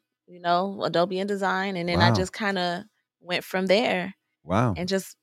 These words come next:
Speaker 1: put, start plugging and playing and putting everything in, and if
Speaker 2: Mm-hmm.
Speaker 1: it didn't look right, it, it, I just did it.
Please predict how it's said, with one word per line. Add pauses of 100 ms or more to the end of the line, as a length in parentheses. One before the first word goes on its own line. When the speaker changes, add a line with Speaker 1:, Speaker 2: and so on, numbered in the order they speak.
(220)
Speaker 1:
put,
start
plugging
and (100)
playing
and
putting
everything
in,
and
if
Speaker 2:
Mm-hmm.
Speaker 1:
it
didn't
look
right,
it, (100)
it,
I
just
did
it.